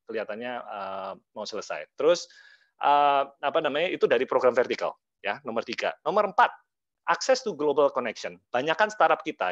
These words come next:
yang di lokal, itu kita bawa ke Singapura, kita bawa ke Malaysia. Kenapa? Karena ujung-ujungnya adalah mereka harus punya exposure ke digital ecosystem yang ada di luar sana. Jadi event kita di sana pun kayak seperti Apex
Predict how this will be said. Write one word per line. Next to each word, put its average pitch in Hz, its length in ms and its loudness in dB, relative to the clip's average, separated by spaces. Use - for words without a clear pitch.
yang 110 80 -6
di 117 80 -4
lokal, 123 400 0
itu 131 240 -8
kita 185 240 0
bawa 120 320 2
ke 117 80 -6
Singapura, 107 560 -8
kita - 160 -6
bawa 110 240 -2
ke 117 160 -10
Malaysia. 101 480 -8
Kenapa? 196 480 -2
Karena 202 240 0
ujung-ujungnya 151 640 -4
adalah 131 320 2
mereka 147 320 -2
harus 131 320 -4
punya 139 400 -8
exposure 135 640 -2
ke 135 240 -2
digital 131 480 -6
ecosystem 123 480 -8
yang 107 80 -8
ada 98 160 -10
di 98 80 -14
luar 90 240 -10
sana. 87 320 -18
Jadi 151 240 -6
event 151 400 -6
kita 151 240 -4
di 131 160 -4
sana 131 240 -6
pun 131 400 -4
kayak 110 240 -4
seperti - 320 -12
Apex - 320 -8